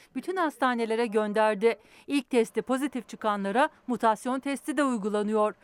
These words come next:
Çünkü kısıtlamaların devam etmesine rağmen vaka sayısı arttı. Günlük vaka yedi bin yedi yüz doksan beşe yükseldi. İlk incelemelerde on yedi ilde yüz yirmi sekiz kişide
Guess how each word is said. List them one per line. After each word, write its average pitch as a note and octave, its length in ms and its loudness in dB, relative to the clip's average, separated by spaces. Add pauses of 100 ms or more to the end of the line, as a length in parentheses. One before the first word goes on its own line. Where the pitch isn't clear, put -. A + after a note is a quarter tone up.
(240)
Çünkü B3 280 0
kısıtlamaların A3+ 840 -2
devam B3 300 2
etmesine A#3+ 500 -4
rağmen G3+ 380 2 (280)
vaka A#3+ 260 2
sayısı A#3+ 440 -2
arttı. G#3 540 2 (300)
Günlük A3+ 400 4
vaka A#3+ 360 2 (100)
yedi B3 280 -2
bin B3+ 180 0
yedi B3 200 2
yüz D4 240 2
doksan A3 380 0
beşe A3 200 0
yükseldi. G#3+ 720 2 (260)
İlk B3+ 220 -4
incelemelerde G#3+ 880 2 (200)
on D#4+ 160 0
yedi D#4+ 240 -2
ilde A#3 520 2
yüz G3 240 -6
yirmi G3+ 200 -2
sekiz A#3+ 360 -4
kişide B3+ 520 0